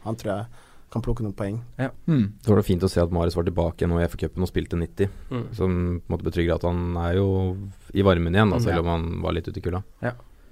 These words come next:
Speaker 2: Det er jo en fin kamp å se han Stoke, da, se om det er noe, for de må jo vinne litt kamper nå, rett og slett. Eh,
Speaker 4: Det blir nok kontringsrom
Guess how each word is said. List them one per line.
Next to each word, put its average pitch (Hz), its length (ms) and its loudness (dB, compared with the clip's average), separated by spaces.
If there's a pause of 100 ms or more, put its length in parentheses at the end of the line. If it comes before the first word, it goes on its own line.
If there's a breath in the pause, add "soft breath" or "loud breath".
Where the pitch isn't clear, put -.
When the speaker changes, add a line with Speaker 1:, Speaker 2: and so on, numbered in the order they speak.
(280 soft breath)
Speaker 2:
Det - 80 0
er 127 40 2
jo - 20 -2
en 123 40 -4
fin 151 140 4
kamp 131 180 4
å 117 60 2
se - 260 6
han 101 200 4
Stoke, 110 320 4
da, 98 100 2
se 104 180 2
om 101 80 4
det 104 80 6
er 104 60 6
noe, 92 160 2
for - 80 -2
de 107 100 4
må 117 140 6
jo 101 80 4
vinne 101 260 4
litt 90 140 -2
kamper 98 320 0
nå, 90 160 -4
rett - 220 -4
og - 80 -2
slett. 101 220 -2 (600 soft breath)
Eh, 107 540 -2
Speaker 4:
Det 107 80 6
blir 90 80 8
nok 117 140 8
kontringsrom 87 580 4